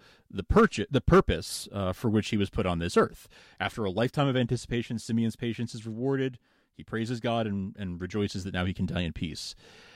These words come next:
And just as Simeon waited for the coming of the Christ, Obi-Wan waited in hiding for the coming of the one who would bring balance back to the Force once again.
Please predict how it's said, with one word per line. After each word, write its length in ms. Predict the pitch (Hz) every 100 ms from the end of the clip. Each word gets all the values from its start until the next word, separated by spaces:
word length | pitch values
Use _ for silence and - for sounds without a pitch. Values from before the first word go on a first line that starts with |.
| - - _ 139
And 100 | 131
just 360 | 131 185 - - -
as 380 | 139 131 117 -
Simeon 480 | - 151 180 170 139
waited 320 | 135 123 113
for 340 | - 123 113
the 160 | 107 104
coming 600 | - 123 113 101 98 95 - _ _ 95
of 140 | 87
the 80 | 80
Christ, 640 | - 240 95 92 - - - _ _ _ _ _ _ _ - -
Obi-Wan 460 | 147 180 156 147 123
waited 240 | 127 110
in 100 | 107
hiding 640 | 95 - 147 123 95 92 - - - _
for 140 | - 113
the 60 |
coming 320 | 113 123 117
of 100 | 107
the 80 | 107
one 200 | 104 107
who 120 | 104
would 180 | 104 98
bring 320 | 107 101 95
balance 500 | 90 104 95 92 90
back 240 | - 95 - -
to 140 | 92
the 100 | 85
Force 300 | - 233 -
once 180 | 85 -
again. 240 | - -